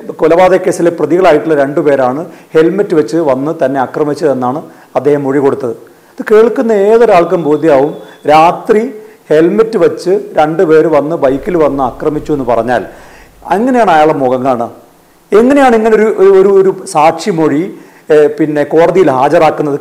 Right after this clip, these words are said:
കേൾക്കുമ്പം തന്നെ നിയമപരമായി വിവരമില്ലാത്ത ഒരാൾക്ക് പോലും പറയാൻ കഴിയും, ഹെൽമെറ്റ് വെച്ച ഒരാളെ, ആ, പിന്നെ മുഖം തിരിച്ചറിയാൻ കഴിയാത്ത ഒരാളെക്കുറിച്ച് എങ്ങനെയാണ് ഒരാൾക്ക് സാക്ഷിമൊഴി കൊടുക്കാൻ കഴിയുക? രണ്ടാമത് ഇവർ പറഞ്ഞിരിക്കുന്ന ഒരു കാരണം ഇതാണ്. മൂന്നാമത്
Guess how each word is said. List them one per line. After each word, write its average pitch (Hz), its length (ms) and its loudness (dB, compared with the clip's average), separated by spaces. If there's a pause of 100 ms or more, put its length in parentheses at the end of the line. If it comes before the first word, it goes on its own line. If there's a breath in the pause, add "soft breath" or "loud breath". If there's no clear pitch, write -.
കേൾക്കുമ്പം 254 640 2
തന്നെ 180 200 0 (480 loud breath)
നിയമപരമായി 247 760 2 (280)
വിവരമില്ലാത്ത 208 640 2
ഒരാൾക്ക് 185 340 2
പോലും 190 240 2
പറയാൻ 170 280 4
കഴിയും, 175 220 2 (260 loud breath)
ഹെൽമെറ്റ് 226 420 2
വെച്ച 190 180 0
ഒരാളെ, 170 280 4 (160)
ആ, - 20 4 (180)
പിന്നെ 160 260 -2
മുഖം 175 240 0 (300 loud breath)
തിരിച്ചറിയാൻ 170 460 2
കഴിയാത്ത 151 280 2
ഒരാളെക്കുറിച്ച് 151 540 0
എങ്ങനെയാണ് 185 360 0
ഒരാൾക്ക് 147 320 0 (280 loud breath)
സാക്ഷിമൊഴി 156 540 0
കൊടുക്കാൻ 135 320 -4
കഴിയുക? 117 240 -4 (460 loud breath)
രണ്ടാമത് 226 440 2
ഇവർ 190 200 2
പറഞ്ഞിരിക്കുന്ന 156 480 -2 (180)
ഒരു 170 180 -2
കാരണം 135 300 0 (120)
ഇതാണ്. 113 240 0 (360 loud breath)
മൂന്നാമത് 262 340 4